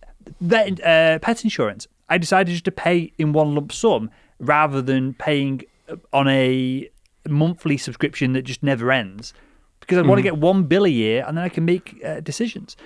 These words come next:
Speaker 1: So if you can s-, suck me into a loyalty scheme, I'll probably
Speaker 2: Mm-hmm.
Speaker 1: be on it forever.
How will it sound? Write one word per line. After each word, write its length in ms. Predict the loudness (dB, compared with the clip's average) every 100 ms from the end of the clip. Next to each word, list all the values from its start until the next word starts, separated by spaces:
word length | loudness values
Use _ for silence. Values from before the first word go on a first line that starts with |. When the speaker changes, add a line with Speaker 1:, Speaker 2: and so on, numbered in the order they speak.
| -6
Speaker 1:
So 360 | 2 4 2 -2 _ _ _ _
if 200 | -6 -2
you 80 | -2
can 320 | 0 2 2
s-, 240 | 0 -8 -14 _ _
suck 460 | -14 -2 2 2 0
me 220 | -2 0
into 420 | -2 -2 -2 -2
a 160 | -2 -2
loyalty 360 | 0 -2 -4 -10
scheme, 380 | -6 -6 -6 -10 _ -4
I'll 120 | -4
probably 480 | -4 -2 0 2 2
Speaker 2:
Mm-hmm. 60 |
Speaker 1:
be 160 | 4 4
on 120 | 4
it 120 | 2
forever. 520 | -2 0 0 2 0